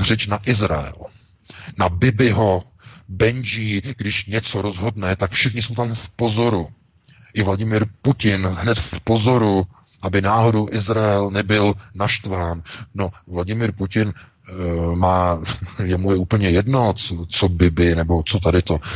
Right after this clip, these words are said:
Tam nejde přímo o tu jednotlivou osobu Bibiho. Ne. Tam jde o to, že ty procesy řídí sionisté v Izraeli. A to i přesto, že, eh, mají s Izraelem šílené plány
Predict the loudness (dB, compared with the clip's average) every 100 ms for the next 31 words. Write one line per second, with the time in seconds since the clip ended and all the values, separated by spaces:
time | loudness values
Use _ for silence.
0 | -4 0 2 4 4 6 4 2 0 0
1 | -4 -2 2 4 2 0 0 4 4 2
2 | 0 0 2 2 2 0 -8 _ -20 _
3 | _ -20 -20 _ _ _ 2 4 4 4
4 | 0 -6 _ -6 -2 0 -2 -8 _ _
5 | _ _ -14 -8 -4 -2 -2 -4 -4 -6
6 | -2 2 2 2 -2 -16 -20 -20 -14 -6
7 | -4 -4 -2 -2 0 0 0 0 0 0
8 | 0 2 2 2 2 0 0 -2 0 0
9 | -2 -2 -2 -2 0 2 4 4 4 2
10 | 0 2 2 4 2 0 -6 -20 -20 -16
11 | -14 -8 -4 -2 2 2 2 2 2 2
12 | 2 2 0 0 -2 -2 -4 -2 0 2
13 | 2 2 0